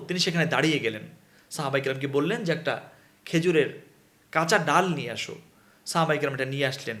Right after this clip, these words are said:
বিশ্বনবী তার কবরের উপর ওটাকে পুঁতে দিলেন। এরপরে সাহাবায়ে কেরাম প্রশ্ন করলেন, "আল্লাহ রাসূল, এমন আচরণ আপনি কেন করলেন এই কবরের সঙ্গে?" বিশ্বনবী বললেন যে, "শোনো, এই কবরের মধ্যে একজন লোক আছে, আল্লাহ পাক আমাকে জানিয়ে দিয়েছেন দুইটা কারণে সে শাস্তি পাচ্ছে।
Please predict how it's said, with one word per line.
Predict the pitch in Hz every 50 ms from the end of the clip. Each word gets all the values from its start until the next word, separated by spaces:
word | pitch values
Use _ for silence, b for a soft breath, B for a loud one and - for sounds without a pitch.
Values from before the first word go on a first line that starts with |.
| - - -
বিশ্বনবী | 156 156 - 151 147 135 135
তার | 135 127 -
কবরের | - 139 139 160 208 208 202
উপর | 185 131 147
ওটাকে | - - 135 127 - 123 107 - - - -
পুঁতে | - 196 170 170 151
দিলেন। | 123 117 110 104 104 - - - b b b b b b b b
এরপরে | b 220 226 226 233 220
সাহাবায়ে | 220 208 202 196 196 190
কেরাম | 180 185 175
প্রশ্ন | 165 175 165 165 - 170
করলেন, | 165 165 160 165 165
"আল্লাহ | 165 160 160
রাসূল, | 143 143 139 - 185 160 123 - - - b b b b b
এমন | b 180 196 220 196
আচরণ | 175 165 170 170 151
আপনি | 147 139 143 143
কেন | - 175 185 226
করলেন | 220 160 165 135 117 110 107 - - -
এই | - 147 147
কবরের | 143 131 131 127 120
সঙ্গে?" | - - 135 139 156 202 - - - b b b b b b b b b
বিশ্বনবী | 143 143 - - 139 131 135
বললেন | 127 131 131 143 180 214 196
যে, | 165 156
"শোনো, | 147 - 143 143 190 220 - 165 - - B B B B B B B B
এই | 170 196 202 -
কবরের | 170 151 143 151 139 131
মধ্যে | 127 127 123 - - 156 185 214 254 - - - - _ _ _ -
একজন | 143 139 135 147 135
লোক | 123 127 165 208 226 220
আছে, | 175 147 131 - - 185 226 - - - b b b b b b b
আল্লাহ | b 135 143 135 131
পাক | 151 175 185 175
আমাকে | 170 156 139 135
জানিয়ে | 131 139 151 190 220 226
দিয়েছেন | 185 170 143 139 139 131 120 -
দুইটা | 147 196 226 - 233 214
কারণে | - 185 160 160 151
সে | 131 139 131
শাস্তি | - 147 139 - 143 131
পাচ্ছে। | 120 117 120 - - 220 269